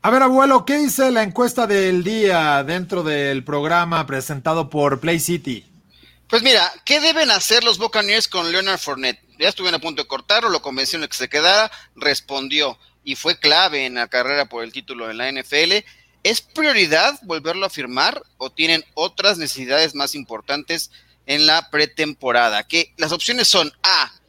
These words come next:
Speaker 2: deben darle un contrato a largo plazo, ya que se quede, que sea el corredor, ¿no? Que compita. B, no pasa nada, los running backs son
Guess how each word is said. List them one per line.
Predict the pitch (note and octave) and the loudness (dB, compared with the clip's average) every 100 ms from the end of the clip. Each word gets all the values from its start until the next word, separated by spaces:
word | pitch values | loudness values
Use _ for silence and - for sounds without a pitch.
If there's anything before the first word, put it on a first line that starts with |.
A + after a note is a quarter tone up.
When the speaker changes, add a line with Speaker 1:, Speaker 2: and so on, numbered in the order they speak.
| _ _ _ _ | _ _ _ _
Speaker 2:
deben | A3 A#3+ G#3+ | 0 0 2
darle | A#3 A#3+ A#3+ G#3 | 2 2 -2 -4
un | G#3+ | -10
contrato | F#3+ F3+ F#3 G#3 - | -8 -6 0 -2 0
a | F#3 | 0
largo | E3 D#3+ D3+ | 2 0 -4
plazo, | C3+ A#2 - - - | -4 -2 -4 -8 -2
ya | D#3 F3+ | 0 0
que | - | -4
se | C3 | -10
quede, | - D#3+ C#3+ | -4 -2 -2
que | C3 | -4
sea | - F3+ | -2 0
el | F3 - | 0 -6
corredor, | C#3+ B2 B2 C3 A2 | -10 -8 -6 -6 -6
¿no? | B2 E3+ | -8 -10
Que | B2 A#2 | -10 -14
compita. | A#2+ - C#3+ - - _ _ _ _ | -14 -8 -8 -8 -20 _ _ _ _
B, | C3+ F3+ D#3+ A2 - _ _ _ _ _ _ _ | -6 0 0 -2 -10 _ _ _ _ _ _ _
no | D#3+ | -8
pasa | - D#3 C#3+ | 0 0 0
nada, | C3+ D3 C3+ | 0 2 2
los | A#2 A2+ - | 0 -6 -8
running | D#3 F3+ E3+ | -4 -4 -2
backs | E3 F3+ - - _ | 0 0 -2 -12 _
son | - E3 E3+ F#3+ | -10 -4 -2 -4